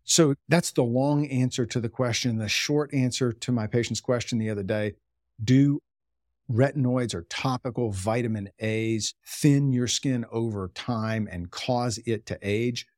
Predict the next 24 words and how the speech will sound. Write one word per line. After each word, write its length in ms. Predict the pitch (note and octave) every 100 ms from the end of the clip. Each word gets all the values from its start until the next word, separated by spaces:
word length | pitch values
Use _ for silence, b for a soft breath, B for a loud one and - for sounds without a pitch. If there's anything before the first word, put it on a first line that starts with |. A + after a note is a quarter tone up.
| _ -
No, 360 | G#2 G#2 A2+
that's 240 | A#2 A2+ -
a 60 |
product 540 | - - A#2 G#2 F#2+ E2+
of 120 | -
time 440 | - A#2 A2 A2
and, 120 | F#2 E2 _ -
and 180 | F2+ E2
oxygen-free 720 | A#2 A#2+ - A2 A#2+ G2 -
radicals. 600 | F#2+ G2+ A#2 A#2+ C3+ B2 -
The 640 | A#2+ G#2+ A2+ G#2+ G2+ G#2 -
retinoids 800 | A2 G#2+ C#3+ D#3+ C#3 A#2 G#2 G2 -
actually 500 | A#2 A#2 G#2+ A2 G2+ G2+
improve 800 | G#2 F#2+ - - F#3 F#3+ E3+
skin 380 | - - B2 G2+
health 480 | - A2 G2 F#2 - _ _ _ _ -
and 400 | B2+ A#2 A2+ G#2+ -
are 300 | A2 G#2 G#2
a 280 | G#2+ G2 F#2+ - _ _ _ _ _
small 360 | - - F3+ G3
part 380 | - G#2 F#2 F#2 _ -
of 180 | B2 G#2+
a 160 | G2+
long-term 1040 | F#2+ G2 A2 A#2 A#2 - A2 G2+ G2 F#2+